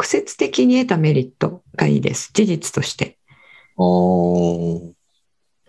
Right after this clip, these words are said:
Speaker 2: まあでもなん、なんだろ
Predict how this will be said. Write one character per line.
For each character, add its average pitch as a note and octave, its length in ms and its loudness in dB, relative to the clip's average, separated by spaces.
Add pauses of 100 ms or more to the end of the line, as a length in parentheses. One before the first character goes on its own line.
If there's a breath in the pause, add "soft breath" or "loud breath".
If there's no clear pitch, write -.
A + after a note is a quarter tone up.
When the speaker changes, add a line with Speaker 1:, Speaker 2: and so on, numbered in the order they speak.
(1400)
Speaker 2:
ま C3 120 4
あ - 20 4
で D#3+ 60 2
も C#3+ 80 0
な F3 140 2
ん、 G#3+ 120 -12 (440)
な E3+ 180 2
ん B2+ 120 -2
だ F#2 100 0
ろ D2+ 500 -4